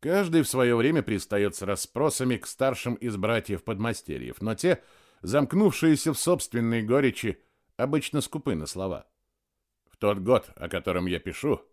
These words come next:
Иата вычертил на потолке над своей койкой герб одного из северных кланов, возомнив, будто ведёт происхождение от этой семьи. Что до меня,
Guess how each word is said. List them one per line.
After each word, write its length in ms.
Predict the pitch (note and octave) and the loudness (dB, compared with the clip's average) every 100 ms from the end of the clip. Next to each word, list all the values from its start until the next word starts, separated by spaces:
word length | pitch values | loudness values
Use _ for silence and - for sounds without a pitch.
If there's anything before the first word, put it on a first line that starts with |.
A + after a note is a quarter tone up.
| _ - | _ -4
Иата 400 | G2 B2+ - C#3 | 2 2 2 2
вычертил 480 | D3+ D3+ C3+ C#3 | 2 2 0 2
на 140 | B2+ B2+ | 2 2
потолке 440 | B2+ C3 B2 C#3 | 0 0 2 2
над 160 | C3 G#2+ | 0 0
своей 380 | - A2 A2 G2+ | -2 0 0 0
койкой 480 | - C3+ C3 B2 | 2 2 2 0
герб 480 | G2+ F2 C#3 D#3+ - - | -2 0 2 2 -2 -4
одного 440 | B2+ A#2 B2 C3+ | -2 0 2 4
из 220 | C3+ A#2+ - | 4 2 -2
северных 540 | B2+ B2 A#2 A#2 - | 0 2 2 -2 -2
кланов, 480 | A2 E2+ C2 - _ _ _ - | -2 -2 -4 -16 _ _ _ -6
возомнив, 520 | A2 B2 C#3 D#3+ D3 | -2 2 4 4 2
будто 340 | B2 D#3+ - | 0 -2 -2
ведёт 340 | C3+ C3 C3 - | -2 2 0 0
происхождение 880 | A#2 G2+ - A2 F#2+ F#2 G2 F#2+ F2 | -2 -2 -2 -4 -2 -2 0 0 -2
от 320 | - G#2 - | -4 -8 -6
этой 240 | E2 E2+ | -8 -8
семьи. 420 | D2+ - E2 G1+ - _ _ _ _ _ _ _ _ | -10 -10 -12 -12 -20 _ _ _ _ _ _ _ _
Что 220 | - B2+ | -4 -2
до 120 | B2 | 2
меня, 340 | C#3+ F3 F3+ | 2 4 0